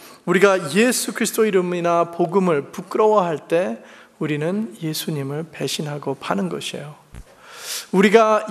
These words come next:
예수 그리스도, 예수 그리스도 이름을 이 세상에서 높이지 않을 때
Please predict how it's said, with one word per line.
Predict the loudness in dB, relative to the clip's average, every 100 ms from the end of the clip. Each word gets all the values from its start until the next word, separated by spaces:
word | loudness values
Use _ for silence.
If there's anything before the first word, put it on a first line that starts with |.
| 0
예수 | 4 4 4 0 -2 -4 -4 -6
그리스도, | -6 -4 -4 -2 0 -2 -6 -18 -20 _ _
예수 | 2 4 4 2 -2 -2
그리스도 | -2 -2 0 4 4 4 0 -10 -20 _ _ _ _
이름을 | 0 2 2 0 -2 -8 -18 -20 _ _ _ -6
이 | -4
세상에서 | -2 -2 -2 -2 -2 -2 0 0 -2 -6
높이지 | -6 -6 -4 -2 -2
않을 | -2 -4 -4 -4
때 | -2 -2 -4